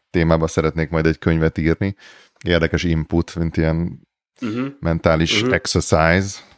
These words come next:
Speaker 1: Na, ez hogy van magyarul?
Speaker 2: Aha. Agytorna.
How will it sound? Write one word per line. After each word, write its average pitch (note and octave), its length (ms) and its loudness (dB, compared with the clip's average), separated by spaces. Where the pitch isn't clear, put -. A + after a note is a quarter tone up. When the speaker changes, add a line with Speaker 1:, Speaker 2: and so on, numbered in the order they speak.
Speaker 1:
Na, E2 200 -2
ez D#2 140 0
hogy D#2 140 0
van D2 140 -2
magyarul? D2 340 -2
Speaker 2:
Aha. A#2+ 240 0
Agytorna. F#2+ 720 -4